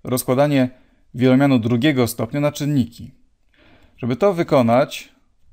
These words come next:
to zaczniemy od takiego przygotowawczego ćwiczonka. Obliczmy sobie, co to będzie x dodać jakaś stała a,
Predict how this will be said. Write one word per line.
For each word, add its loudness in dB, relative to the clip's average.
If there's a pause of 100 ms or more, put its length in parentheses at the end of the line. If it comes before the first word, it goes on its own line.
(680)
to -2
zaczniemy -4
od -10
takiego -4
przygotowawczego -4 (160)
ćwiczonka. -4 (1120)
Obliczmy -6
sobie, -2
co -4
to -2
będzie -2
x -8
dodać 2
jakaś -8
stała 0
a, 0